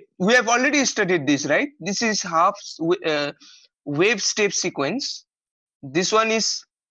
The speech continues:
full step sequence. Now, if I combine these two, it will be half step sequence. That means there will be eight steps,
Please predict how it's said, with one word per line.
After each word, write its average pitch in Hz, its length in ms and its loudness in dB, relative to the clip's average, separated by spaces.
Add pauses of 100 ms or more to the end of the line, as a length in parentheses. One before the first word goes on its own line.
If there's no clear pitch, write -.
(180)
full 277 240 2
step 170 300 0
sequence. 147 720 -6 (300)
Now, 202 120 2
if 240 160 0
I 247 100 2
combine 226 540 2
these 196 220 0
two, 165 480 0 (300)
it 214 140 -2
will 214 120 2
be 190 120 2
half 160 340 0
step 175 300 -6
sequence. - 720 -8
That 175 160 0
means 190 240 -2
there 185 140 0
will 185 160 2
be 180 220 -4
eight 285 200 -2
steps, - 760 -4